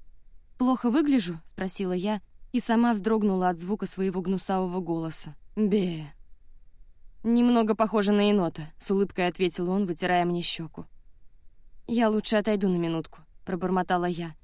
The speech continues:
Морган еще раз ненадолго меня обнял. «Райли понадобилось несколько лет, чтобы она поверила мне и доверилась. И от тебя я не отступлюсь, Сойер. И буду повторять это снова и снова, пока ты не поймешь». Я кивнула и развернулась, пока он не успел сказать что-нибудь еще.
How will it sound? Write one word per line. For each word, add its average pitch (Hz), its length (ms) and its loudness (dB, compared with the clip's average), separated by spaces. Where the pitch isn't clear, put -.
Морган 220 380 2
еще 220 320 2
раз 208 160 0
ненадолго 190 480 0
меня 185 320 2
обнял. 170 340 -2
«Райли 240 320 4
понадобилось 208 680 2
несколько 202 420 0
лет, 196 200 0
чтобы 165 300 -2
она 160 180 0
поверила 175 460 0
мне 165 240 0
и 160 40 -2
доверилась. 165 640 -2
И 254 100 -2
от 226 140 0
тебя 175 240 0
я 165 160 0
не 160 120 -2
отступлюсь, 160 480 -4
Сойер. 156 460 -4
И 214 100 0
буду 202 240 2
повторять 196 440 0
это 180 140 -2
снова 185 320 0
и 170 60 2
снова, 156 340 -2
пока 160 240 -4
ты 165 120 -4
не 170 140 0
поймешь». 151 520 -8
Я 196 200 0
кивнула 196 460 2
и 180 140 2
развернулась, 180 640 0
пока 165 300 -4
он 165 140 -2
не 165 80 -2
успел 165 320 -6
сказать 165 400 -6
что-нибудь 160 500 -6
еще. 165 340 -6